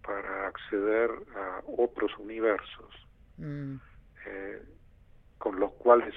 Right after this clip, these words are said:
Speaker 1: no estamos conectados más que a través de agujeros negros.
Speaker 2: Ujú.
Speaker 1: Eh, o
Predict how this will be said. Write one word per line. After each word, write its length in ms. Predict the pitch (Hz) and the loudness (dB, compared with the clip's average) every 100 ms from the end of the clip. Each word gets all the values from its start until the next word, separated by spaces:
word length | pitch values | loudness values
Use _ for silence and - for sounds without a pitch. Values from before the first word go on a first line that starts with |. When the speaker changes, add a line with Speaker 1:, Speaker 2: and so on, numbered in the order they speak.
| - | -8
Speaker 1:
no 160 | 107 120 | 0 0
estamos 580 | - - 131 123 110 - - - - - - - - - - - - | -2 -6 -2 0 0 -4 -16 -20 -20 -20 -20 -20 -20 -20 -20 -20 -6
conectados 760 | - 107 101 - 123 117 113 - - 107 | -2 0 -2 2 6 6 4 -2 -12 -6
más 200 | 151 156 - - - | -2 -2 -6 -18 -8
que 420 | 117 113 135 - | -6 -4 -6 -6
a 100 | 107 104 | -4 -2
través 360 | 104 107 117 - - | 0 0 0 -4 -14
de 500 | 104 101 101 98 - - - - - | -10 -8 -8 -10 -16 -18 -18 -18 0
agujeros 560 | 98 95 - 104 101 | 0 0 -2 -2 -4
negros. 380 | 95 85 80 80 - - | -8 -12 -14 -18 -18 -12
Speaker 2:
Ujú. 340 | 151 135 139 127 - - - - - - - - | -10 -10 -12 -14 -20 -20 -20 -20 -20 -20 -20 -18
Speaker 1:
Eh, 300 | 107 95 90 - - - | -10 -8 -8 -12 -20 -18
o 120 | - | -8